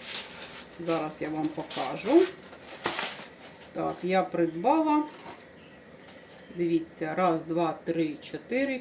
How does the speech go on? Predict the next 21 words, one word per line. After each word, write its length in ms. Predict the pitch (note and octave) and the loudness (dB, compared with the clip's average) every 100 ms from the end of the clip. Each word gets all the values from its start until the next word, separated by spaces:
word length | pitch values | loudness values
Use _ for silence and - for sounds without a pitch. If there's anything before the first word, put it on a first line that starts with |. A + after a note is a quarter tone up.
| F#3 | 0
п'ять, 300 | D#3+ C#3+ - | 0 0 -4
шість, 420 | - D#3+ C#3+ - | -2 -2 -2 -4
сім, 240 | D3+ C#3+ | -2 -2
вісім, 360 | F#3 C4 G#3 E3 | -2 -4 0 4
дев'ять, 320 | E3 D3 C#3+ | 4 2 2
десять, 200 | A#3 B3+ - - | 0 0 -4 0
одинадцять. 720 | E3+ D#3+ D3+ E3+ - E4+ F#4 - - - - | 2 4 4 4 4 2 2 0 -16 -16 -8
І 80 | A3 | -4
тут 260 | - C4+ | 0 0
дванадцять. 680 | E3+ G3+ F3 - - D3+ D#3 | 2 4 4 4 -2 -8 -6
Дванадцять 840 | D#3+ F#3 F3+ B3+ E4+ - D4+ D4 E3+ | 4 6 6 6 6 6 0 0 2
насадочок. 1000 | F3+ A#3+ - - D3 C#3 C#3+ - - - - - - - - | 2 2 -2 0 2 0 -4 -8 -10 -12 -16 -18 -18 -20 0
Ось 240 | E3+ E3+ - | 0 0 -6
так. 160 | C3+ - - - - - - - - | -12 -14 -16 -20 -18 -18 -18 -20 -2
Ну, 120 | G#4+ | 0
ось 80 | - | 0
такі, 340 | - D3 - D3+ - - - - F3 | -6 -12 -12 -14 -14 -16 -20 -16 -16
ось 80 | |
такі 340 | - E3+ - E3+ | -12 -12 -2 2
різні, 420 | D4 F#4 G#3+ F3 | 6 6 6 4
різні. 400 | E3 C#3 C3+ C#3+ | 4 -2 -6 -10